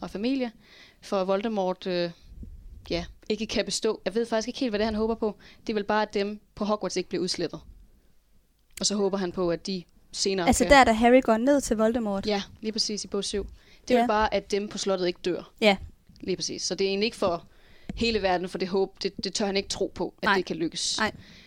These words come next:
Speaker 1: Øh, men han ofrer sig selv frivilligt, og genopstår sig også, og det sker jo også med Jesus. Han ved godt, at han skal dø, øhm,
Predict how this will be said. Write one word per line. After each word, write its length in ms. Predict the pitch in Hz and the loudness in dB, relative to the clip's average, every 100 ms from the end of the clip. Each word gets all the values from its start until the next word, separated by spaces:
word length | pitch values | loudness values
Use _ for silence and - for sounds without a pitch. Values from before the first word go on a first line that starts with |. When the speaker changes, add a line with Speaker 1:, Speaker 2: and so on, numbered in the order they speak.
| _ - | _ -6
Speaker 1:
Øh, 180 | 185 175 | -4 -2
men 140 | 190 | -2
han 100 | 240 | 0
ofrer 240 | 285 311 | 0 0
sig 100 | 240 | -2
selv 180 | 254 262 | 0 -2
frivilligt, 560 | - 302 311 285 - - - - | 0 0 2 -2 -4 -14 -18 -10
og 80 | 208 | -6
genopstår 440 | 214 262 311 262 226 | -2 -2 -2 -2 -2
sig 140 | 208 | 0
også, 180 | 202 - | -2 -2
og 120 | 196 | -4
det 180 | 208 208 - - | -4 -4 -6 -10
sker 240 | - - | -4 0
jo 140 | 202 175 | 0 0
også 140 | 185 180 | -2 -6
med 80 | |
Jesus. 440 | 175 170 - - - _ | -6 -8 -10 -12 -14 _
Han 240 | - 214 208 | -4 -2 -2
ved 140 | - | -2
godt, 180 | 185 175 | 0 0
at 60 | |
han 100 | 185 | -2
skal 140 | 165 - | -8 -2
dø, 140 | 311 370 - - - - _ - | -2 -2 -8 -20 -20 -20 _ -4
øhm, 600 | 214 208 196 196 190 196 | -2 0 0 -2 -8 -10